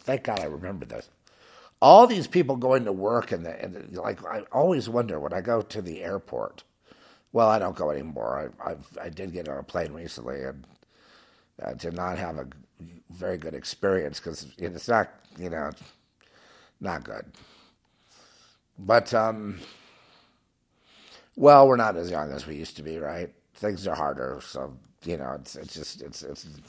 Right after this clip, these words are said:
it's a little tough. Uh, that having been said, all those people at the airport,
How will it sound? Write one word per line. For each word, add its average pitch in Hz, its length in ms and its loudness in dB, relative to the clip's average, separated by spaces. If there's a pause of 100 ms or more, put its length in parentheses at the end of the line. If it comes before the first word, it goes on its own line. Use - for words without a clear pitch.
(840)
it's 82 240 -10
a 90 60 -6
little 101 220 -4
tough. 80 460 -8 (1400)
Uh, 101 380 2 (640)
that 120 240 0
having 135 260 0
been 104 120 -10
said, 123 440 0 (360)
all 131 280 6
those 117 240 0
people 143 380 -2
at 80 100 -6
the 82 120 -10
airport, 65 540 -4